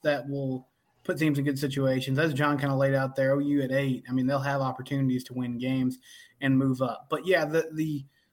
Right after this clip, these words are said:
love for the Big Ten is confounding. I mean, does it matter that much that Minnesota's at twenty? No, but at the same time, it does. Like, they lost to Bowling Green earlier this year. It doesn't make any sense that they're sitting there at, at number twenty. As you said before we got on, Josh, like, Iowa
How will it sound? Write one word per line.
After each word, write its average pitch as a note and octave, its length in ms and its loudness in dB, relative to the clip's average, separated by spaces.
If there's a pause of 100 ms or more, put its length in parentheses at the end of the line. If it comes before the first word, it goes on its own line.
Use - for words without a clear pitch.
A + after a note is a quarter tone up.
(120)
love F#3 360 4
for F3 100 -2
the D#3+ 80 4
Big D3 260 0
Ten C#3 260 2
is C3+ 180 -2
confounding. B2 640 -2
I - 20 -2
mean, D3 340 0
does D#3+ 160 4
it D#3 80 -4
matter F#3 540 2
that D#3+ 180 2
much E3+ 200 -2
that D#3 100 -2
Minnesota's D#3+ 480 0
at C3+ 100 -6
twenty? D#3 440 -2 (440)
No, F#3+ 320 6
but F#3+ 160 2
at G3 80 -2
the F#3 60 -6
same A3 300 2
time, G3+ 240 2
it D3+ 120 0
does. D3 300 2
Like, C3+ 140 -4
they F3 80 2
lost G3 280 0
to E3+ 60 -12
Bowling D#3+ 420 -4
Green D#3+ 240 0
earlier C3+ 220 0
this C3 180 -6
year. C#3 60 -6
It C3 60 -6
doesn't E3+ 200 0
make F3+ 200 -2
any D#3 160 0
sense D3 600 -2 (360)
that D3+ 160 -4
they're E3 160 6
sitting D3+ 420 2
there C3+ 380 2
at, C#3+ 160 -4
at C#3+ 120 -4
number C#3+ 240 0
twenty. C3+ 320 0
As B2+ 80 0
you E3+ 100 0
said E3 180 -2
before D#3+ 180 -4
we D#3+ 100 0
got C#3+ 140 4
on, C3+ 260 2
Josh, B2 280 -4
like, C#3 160 -4
Iowa C#3 560 0